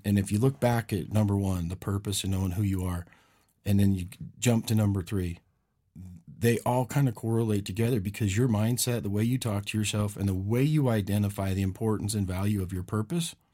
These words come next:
has a lot to do with number one. But, but you have to be able to, you know, feedback instead of failure. You have to be able to talk to yourself the right way and be in the right mindset to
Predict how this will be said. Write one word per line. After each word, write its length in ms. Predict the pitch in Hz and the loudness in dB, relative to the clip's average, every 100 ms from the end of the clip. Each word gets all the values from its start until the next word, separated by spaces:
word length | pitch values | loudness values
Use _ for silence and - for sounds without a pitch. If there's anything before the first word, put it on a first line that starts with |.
| _ _ _ _ _ _ _ _ | _ _ _ _ _ _ _ _
has 180 | 117 107 | -2 0
a 40 | |
lot 200 | 107 120 | 2 0
to 80 | - | -2
do 140 | 104 135 | -2 0
with 100 | 107 | 2
number 220 | 110 101 | 0 0
one. 300 | 120 107 90 | 0 -2 -4
But, 220 | 110 107 - _ _ _ - | 0 0 0 _ _ _ -2
but 220 | 110 92 | 0 0
you 180 | 101 117 | 0 0
have 400 | 90 120 120 - | 0 -2 -2 -2
to 320 | - 104 98 101 _ _ _ _ - | 0 0 0 -4 _ _ _ _ -2
be 80 | 107 | 2
able 200 | 104 98 | 2 0
to, 60 | 95 _ - | -4 _ -2
you 120 | 110 | 2
know, 100 | 98 | 2
feedback 540 | 87 123 113 101 98 92 | 2 0 2 0 -2 -4
instead 200 | - 104 | -2 -2
of 80 | |
failure. 300 | - 107 90 | 0 -2 0
You 120 | 90 117 | 0 0
have 120 | 123 | -2
to 60 | |
be 80 | 127 | -2
able 100 | 127 | -2
to 60 | 101 | -2
talk 240 | 101 98 | -4 -6
to 100 | - | -4
yourself 300 | 104 - 101 | -4 -2 -4
the 100 | 95 | -2
right 220 | 98 92 87 | -2 -2 -2
way 140 | 95 | -2
and 80 | 95 | 0
be 120 | 160 | 4
in 60 | 175 | 4
the 80 | 135 | 4
right 200 | 131 120 | 2 2
mindset 540 | 131 170 110 107 101 | 4 2 2 0 0
to 320 | - 113 110 | 2 4 4